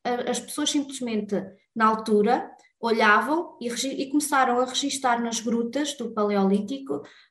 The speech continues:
o estado em que a lua estava, ou seja, ela umas vezes não aparecia, outras vezes aparecia,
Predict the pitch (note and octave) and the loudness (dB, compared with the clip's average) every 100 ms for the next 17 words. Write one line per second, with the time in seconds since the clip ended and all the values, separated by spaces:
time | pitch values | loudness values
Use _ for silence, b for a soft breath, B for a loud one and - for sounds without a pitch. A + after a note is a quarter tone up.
0 | - D4 - - B3 A#3+ C4 C4 C#4+ C#4+ | -4 -2 0 4 4 6 2 0 -2 0
1 | D4 D4 F4 D#4+ G#3+ F#3+ A3 - G3 F#3+ | 0 -2 0 0 0 -4 -4 -2 -2 -2
2 | - A3 G#3 G#3 G#3+ G#3+ - - B3+ A#3+ | -4 2 4 4 4 0 -10 -4 -2 0
3 | A#3 G3 - A3+ G#3+ G#3+ G#3 B3+ B3+ E4+ | 0 -2 -2 -2 0 2 2 2 0 2
4 | F4 G4 G4 B B - A3+ G#3+ G3+ A#3 | 4 2 -2 B B -4 -2 0 -2 -2
5 | A3 B3 B3 C#4 - D4 D4+ | 2 2 2 -2 0 0 0